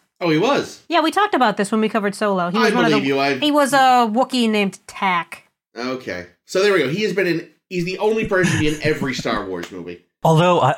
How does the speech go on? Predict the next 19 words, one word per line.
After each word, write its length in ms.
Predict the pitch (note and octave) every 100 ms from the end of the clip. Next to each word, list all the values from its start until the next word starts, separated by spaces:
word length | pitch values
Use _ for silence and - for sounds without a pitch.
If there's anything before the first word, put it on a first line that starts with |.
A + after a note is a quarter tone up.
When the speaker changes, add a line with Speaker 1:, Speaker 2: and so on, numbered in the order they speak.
| C#3
Speaker 3:
I 100 | C#3+
heard 460 | - F#3+ F#3+ D#3 -
Mark 220 | A#2+ D3
Hamill 340 | - D#3 E3+ C#3
also 600 | A#2+ C#3 - A#2+ G2 F#2+
announced 360 | G2 F#2+ G2
that 100 | - -
he 200 | A#2+ A#2+
was 260 | A2+ G2
actually 380 | G2 G2 - G#2
in 100 | F#2+
every 220 | F#2+ F#2+
Star 260 | - G#2+ F#2+
Wars 240 | F#2+ F#2 F#2
movie, 520 | F#2+ F#2 F2 E2+ - -
but 180 | G2+
not, 220 | A2+ A2+ -
you 120 | A2+
c-, 80 | -